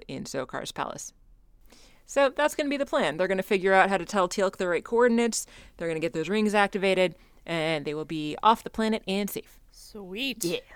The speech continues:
Speaker 2: Unfortunately, though, we might have a little kink in the plan.
Speaker 1: Just a bit.
Speaker 2: 'Cause out in space, Sokar's folks have found Teal'c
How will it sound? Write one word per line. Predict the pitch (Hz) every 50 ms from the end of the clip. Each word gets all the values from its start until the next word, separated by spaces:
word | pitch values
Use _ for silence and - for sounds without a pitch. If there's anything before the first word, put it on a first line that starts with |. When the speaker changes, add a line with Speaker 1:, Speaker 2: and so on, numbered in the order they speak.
| - - - - - -
Speaker 2:
Unfortunately, | 214 233 240 - - 403 415 392 - - 320 294 262 214 233 233
though, | 220 214 214 208 208 214
we | 208 233 240
might | 220 247 262 277 294
have | 285 254 220
a | 226
little | 226 220 247 262 254 233 208 190
kink | - - - 254 196 202
in | 214 190
the | 180 180
plan. | - - 247 196 185 185 180 180 196 226
Speaker 1:
Just | 233 415 - -
a | -
bit. | - - - - - _ -
Speaker 2:
'Cause | - - 170 151 180 180 - - - - _ _ _ _ - -
out | 359 381 349 269
in | 262 262
space, | - - - - 294 294 254 226 220 233 - - - - - - - - _ - - _ - - - _ - - - - -
Sokar's | - - - 403 427 415 453 359 302 330 320 - -
folks | - - 302 285 294 - - -
have | 311 240 247 247 254 -
found | - - - 330 277 302 349 330 311 -
Teal'c | - - - - 226 208 226 - - -